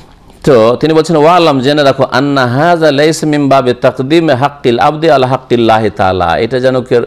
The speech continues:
কেউ এইরকম না মনে করে যে এখানে আল্লাহর হক আর বান্দার হক, তো নামাজটা হচ্ছে আল্লাহর হক আর খাবারটা হচ্ছে বান্দার হক, সেজন্য বান্দার হকটাকে,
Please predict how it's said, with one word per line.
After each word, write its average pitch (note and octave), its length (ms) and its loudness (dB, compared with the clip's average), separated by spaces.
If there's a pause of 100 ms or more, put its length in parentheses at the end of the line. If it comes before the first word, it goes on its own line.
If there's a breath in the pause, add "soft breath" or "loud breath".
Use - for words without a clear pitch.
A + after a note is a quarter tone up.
(340)
কেউ A2+ 220 0
এইরকম D#3 460 0
না D3+ 140 2
মনে D3 260 0
করে A2+ 360 2
যে A2 200 0
এখানে A#2+ 340 -2
আল্লাহর A2+ 420 2
হক C3+ 200 -2
আর B2+ 140 0
বান্দার C#3 420 0
হক, G2 460 0 (460 loud breath)
তো A#2+ 80 0
নামাজটা A#2+ 440 0
হচ্ছে B2+ 280 0
আল্লাহর C#3 360 2
হক D3 420 0
আর G#2+ 140 0
খাবারটা A2+ 440 -2
হচ্ছে A2 260 -2
বান্দার C3+ 420 0
হক, B2 260 0
সেজন্য A#2 280 -4
বান্দার C3 380 -2
হকটাকে, B2+ 460 -2